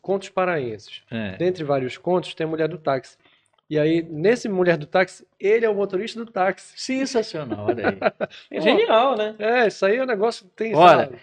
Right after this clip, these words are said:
Speaker 2: e sabe o que é
Speaker 1: trinta
Speaker 2: muito
Speaker 1: anos,
Speaker 2: louco?
Speaker 1: pô.
Speaker 2: A cultura, os caras criaram um portal pra mostrar o próprio umbigo. Ah,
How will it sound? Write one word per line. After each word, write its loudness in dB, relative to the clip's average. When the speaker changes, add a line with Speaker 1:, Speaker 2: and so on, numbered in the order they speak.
Speaker 2:
e -12
sabe 2
o -4
que 6
é 8
Speaker 1:
trinta 6
Speaker 2:
muito 4
Speaker 1:
anos, 6
Speaker 2:
louco? 4
Speaker 1:
pô. -20
Speaker 2:
A 0
cultura, -2
os -10
caras 4
criaram 4
um -4
portal 2
pra 0
mostrar -2
o 2
próprio 0
umbigo. -4
Ah, -10